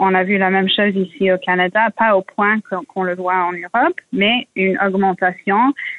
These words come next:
qui nous, qui nous dit, euh, c'est le moment justement de lutter encore plus fort contre l'antisémitisme et le racisme.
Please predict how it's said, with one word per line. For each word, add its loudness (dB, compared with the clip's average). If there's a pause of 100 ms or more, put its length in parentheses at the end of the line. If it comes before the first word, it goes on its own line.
(100)
qui -6
nous, 2
qui 0
nous 2
dit, 2
euh, 0 (520)
c'est 2
le 4
moment 4
justement 0
de 2
lutter 0
encore -2
plus -2
fort 0
contre -4
l'antisémitisme -2
et 0
le 0
racisme. -6